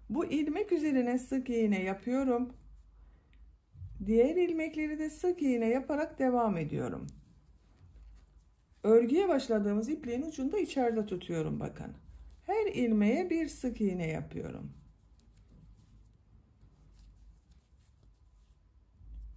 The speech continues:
Sık iğneler yaparak buraya kadar devam edelim. Bu ön patta da iki sıra sık iğne, bir sırada yarım trabzan yapalım, tamamlayalım.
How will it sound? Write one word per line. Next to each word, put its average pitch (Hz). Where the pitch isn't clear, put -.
Sık 415
iğneler 320
yaparak 262
buraya 294
kadar 214
devam 233
edelim. 294
Bu 254
ön 359
patta 294
da 196
iki 226
sıra 359
sık 359
iğne, 269
bir 277
sırada 247
yarım 233
trabzan 302
yapalım, 320
tamamlayalım. 165